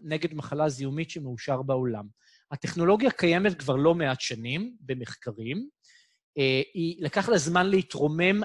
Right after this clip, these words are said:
עד שייצרו את ה-, מ-, את הננו חלקיקים השומניים שמגנים על ה-R N A, ולכן רק, אה, בשנים האחרונות, אה, ה-, המחקרים יותר מוצלחים. יש כמה מחקרים מתקדמים עם מחלות אחרות, אבל בחיסונים שעוד לא הגיעו לשלב האישור.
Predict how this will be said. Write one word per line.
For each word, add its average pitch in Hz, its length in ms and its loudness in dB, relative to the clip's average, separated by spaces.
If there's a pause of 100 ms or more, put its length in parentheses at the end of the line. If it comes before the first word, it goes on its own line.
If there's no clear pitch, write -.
(120)
עד 185 140 0
שייצרו 180 640 -2
את 196 140 -2
ה-, 147 160 2 (120)
מ-, 165 340 -6
את 147 120 -8
הננו 170 380 2
חלקיקים - 580 -8
השומניים 147 520 -10
שמגנים 135 460 -12
על 127 100 -8
ה-R 113 200 -12
N 120 120 -14
A, 196 180 -8 (480)
ולכן 190 480 2 (180)
רק, 147 400 0 (260)
אה, 147 280 -2
בשנים 160 380 -4
האחרונות, 151 680 -4 (420)
אה, 143 60 -2 (100)
ה-, 131 280 0
המחקרים 170 640 6
יותר 165 240 2
מוצלחים. 214 680 2 (280)
יש 196 140 4
כמה 226 200 4
מחקרים 190 560 4
מתקדמים 185 680 -2
עם 160 180 -4
מחלות 165 340 -4
אחרות, 175 360 -4
אבל 147 200 -2 (340)
בחיסונים 151 580 -2
שעוד 143 240 -2
לא 143 100 0
הגיעו 139 440 -2
לשלב 127 400 -8
האישור. 220 600 0